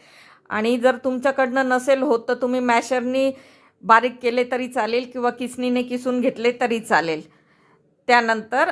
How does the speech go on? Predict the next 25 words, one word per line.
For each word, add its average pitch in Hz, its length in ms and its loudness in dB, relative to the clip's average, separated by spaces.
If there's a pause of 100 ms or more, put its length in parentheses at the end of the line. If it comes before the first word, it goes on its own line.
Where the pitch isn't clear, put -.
(120)
आता 220 240 -2
यात 247 300 0
आपण 247 240 0
काही 269 220 -4
मसाले 240 540 2
टाकूया. 180 600 -2
सर्वात 220 420 0 (100)
प्रथम 240 460 -4
यात 226 200 -2 (100)
टाकूया 220 500 0
चवीनुसार 214 800 -2
मीठ. 214 380 -6 (1900)
त्यानंतर 240 440 2 (120)
एक 254 160 -4
मीडियम 269 400 2
आकाराचा 247 480 0
कांदा 240 320 0
आपण 269 300 -2
बारीक 240 360 4
चिरून 247 360 -4
घेतला 240 300 -2
होता, 202 360 -4
तो 226 240 -2
टाकून 208 440 -2
घेऊया. 175 400 0